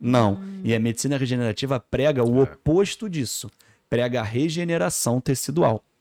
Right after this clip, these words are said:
Speaker 1: tá? Tem, o corticoide tem seu uso. Não entrando em outra polêmica, tá longe de dizer que o corticoide é o vilão, não
Speaker 3: Não
Speaker 1: deve
Speaker 3: deve
Speaker 1: ser
Speaker 3: ser mais
Speaker 1: usado.
Speaker 3: usado.
Speaker 1: E tem espaço na medicina do esporte.
Speaker 3: Tem diminuído bastante,
Speaker 1: Tem
Speaker 3: né?
Speaker 1: diminuído bastante, mas tem seu espaço.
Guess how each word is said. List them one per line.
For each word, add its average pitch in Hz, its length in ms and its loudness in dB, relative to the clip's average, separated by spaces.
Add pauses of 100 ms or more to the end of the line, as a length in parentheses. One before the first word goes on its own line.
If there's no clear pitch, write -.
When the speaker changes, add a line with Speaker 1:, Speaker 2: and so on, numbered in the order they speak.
Speaker 1:
tá? 120 240 0 (340)
Tem, 190 300 0
o 135 100 -2
corticoide 151 520 -2
tem 156 180 -2
seu 214 180 -2
uso. 147 320 2 (220)
Não 135 220 4
entrando 139 240 2
em 131 40 2
outra 131 180 0
polêmica, 123 440 0
tá 135 200 0
longe 165 280 2
de 156 60 -6
dizer 147 240 0
que - 80 -2
o 120 80 0
corticoide 139 580 2 (200)
é 127 100 6
o 135 80 6
vilão, 123 300 2
não 147 60 2
Speaker 3:
Não 151 100 2
Speaker 1:
deve 147 140 4
Speaker 3:
deve 113 80 0
Speaker 1:
ser 117 40 2
Speaker 3:
ser 165 60 4
mais 147 100 4
Speaker 1:
usado. 131 320 4
Speaker 3:
usado. 90 220 -2 (120)
Speaker 1:
E 160 120 4
tem 202 260 0
espaço 180 500 -2
na 151 60 2
medicina 117 340 0
do 110 60 0
esporte. 113 460 -2
Speaker 3:
Tem 131 80 0
diminuído 113 400 -4
bastante, 123 400 -6
Speaker 1:
Tem 151 140 2
Speaker 3:
né? 180 40 -2
Speaker 1:
diminuído 139 400 0
bastante, 113 540 0
mas 135 260 -2
tem 180 240 -2
seu - 220 -2
espaço. - 540 -2